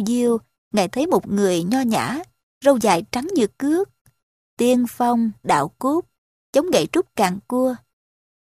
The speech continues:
ngang lưng lúng lắng bầu rượu, đội mũ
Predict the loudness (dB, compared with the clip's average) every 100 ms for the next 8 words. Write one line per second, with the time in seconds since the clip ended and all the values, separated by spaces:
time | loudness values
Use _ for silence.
0 | -2 0 2 2 2 2 0 0 -2 -2
1 | -2 0 0 0 -2 -2 -2 -4 _ _
2 | _ _ _ -2 0 0